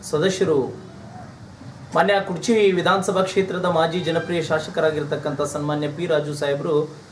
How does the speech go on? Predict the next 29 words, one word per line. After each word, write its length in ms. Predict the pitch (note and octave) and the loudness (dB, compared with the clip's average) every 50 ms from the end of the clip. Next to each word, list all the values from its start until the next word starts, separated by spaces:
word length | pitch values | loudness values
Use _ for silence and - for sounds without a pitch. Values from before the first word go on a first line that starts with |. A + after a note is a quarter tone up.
| - - - - | -20 -16 -8 -6
ಈ 60 | E3+ | -2
ಮೊರಬ 320 | D#3 D3 D#3 E3+ F3+ G#3+ | 2 4 6 8 8 6
ಗ್ರಾಮಕ್ಕೆ 500 | G#3 F3 F#3 F3+ E3 F3 F3 E3 - F3 | 6 4 2 2 2 0 0 -2 -4 -6
ಸುಮಾರು 400 | D#3 - E3+ E3 E3 D#3+ D#3+ D#3+ D3+ D3 C#3+ C#3+ C#3+ - - - - - - - - - - - - - - - - - - - | -6 -4 -4 -2 0 2 2 2 2 2 0 -2 -4 -10 -14 -20 -20 -20 -20 -20 -20 -20 -20 -20 -20 -20 -20 -20 -20 -20 -6 -2
ಅನೇಕ 300 | - D3+ F#3+ G#3+ A3 - G#3+ | 2 4 4 4 4 6 4
ಅಭಿವೃದ್ಧಿ 300 | G3 F3 G3 F#3+ F3+ F#3+ | 6 6 6 6 6 4
ಕೆಲಸ 260 | F#3 - E3+ D#3+ - | 4 2 2 2 0
ಕಾರ್ಯಗಳನ್ನ 440 | - - E3 D#3+ D#3 D#3+ D#3+ D#3+ D#3+ | 0 2 4 4 6 6 4 4 4
ಮಾಡಿದ್ದಾರೆ 480 | D3+ C#3 C#3+ D3+ E3+ D#3+ D#3 D3+ D3+ | 2 2 0 0 2 4 4 4 4
ಅನ್ನೋ 160 | D3+ D3 D3 C#3+ | 4 2 0 -2
ಒಂದು 480 | C#3 C#3 C3+ C3 A#2+ A#2+ A#2+ A#2+ A#2+ - - - - - - - - - - - - - - - | -2 0 0 0 0 -2 -2 -6 -8 -10 -16 -20 -20 -20 -20 -20 -20 -20 -20 -20 -20 -16 -12 -12
ವಿಚಾರಧಾರೆಗಳನ್ನ 760 | C3+ - E3+ E3+ E3 D#3+ D#3 D#3 D3+ D3 C#3+ D3 D3 C#3+ C#3 | -4 0 2 4 4 6 4 4 4 2 2 0 0 0 0
ಅವರು 400 | C3+ C3 B2 A#2+ A#2 - - - - | 0 0 0 -2 -4 -4 -8 -6 -6
ವ್ಯಕ್ತಪಡಿಸಿದ್ದಾರೆ. 680 | C#3+ C#3 C#3+ - - - C#3 C3+ - D#3 C3 C#3+ D3 D#3 | -6 -6 -6 -8 -8 -6 -6 -6 -6 -6 -4 -2 -2 -2
ಅದ್ರ 140 | C#3 B2+ C3+ | -2 -2 -4
ಜೊತೆಗೆ 640 | B2+ C3 C#3 - F#3+ F3 F3 F3 E3 D3+ - - - - - - - - - - - - - - | -4 -6 -6 -6 -4 -2 2 2 2 2 0 -2 -10 -16 -20 -20 -20 -20 -20 -20 -20 -20 -12 -8
ಮುಂಬರುವ 340 | D3+ D3+ E3 F3+ F#3+ F#3+ F#3+ | -6 0 4 6 6 6 6
ದಿನಗಳಲ್ಲಿ 560 | F#3 F3 F3 F3 E3 D#3+ E3+ E3+ E3 E3 E3 | 4 2 0 -2 0 0 0 0 0 0 -4
ಇನ್ನೂ 320 | E3 D#3 D#3 D3+ D#3+ E3+ E3 | -6 -4 -4 -2 -2 0 0
ಅನೇಕ 280 | D3+ D3+ D#3+ D#3+ - D#3 D3+ - | 0 0 -2 -2 -4 -6 -6 -4
ಕೆಲಸ 220 | D3+ D3+ D3 - | -4 -4 -4 -4
ಕಾರ್ಯಗಳು 440 | D#3 - D3+ D3 D3 C#3+ D3 D3 D3 | -4 -4 -2 -2 -2 0 0 0 0
ಅವ್ರ 180 | C#3 B2 - | 0 -2 -2
ಕಡೆಯಿಂದ 280 | - C#3 C#3+ C#3+ C#3 C3 | -4 -4 -4 -2 -2 0
ಆಗ್ಬೇಕಾಗಿದೆ 640 | C3 B2+ C3+ D3 D3+ D#3 - D3+ D3 C#3+ C#3+ C#3 D3 | 0 0 0 0 -2 -2 0 0 -2 -2 -2 -2 -2
ಅನ್ನೋ 180 | C#3 C#3 C#3+ | -2 -2 -4
ಕೂಡ 180 | C3+ - C#3 C#3 | -6 -4 -2 -2
ಒಂದು 380 | C#3+ C#3 C3+ C3 C3 B2+ B2+ B2+ | 0 0 0 0 0 -2 -2 -2
ಆಶಾಭಾವನೆಯನ್ನ 720 | B2+ - - D3+ C#3+ B2+ B2+ C3+ C3+ C3+ C3+ C3 C3+ D3+ | -2 -2 -4 -4 -2 -2 -2 -2 -2 -2 -2 -4 -4 -4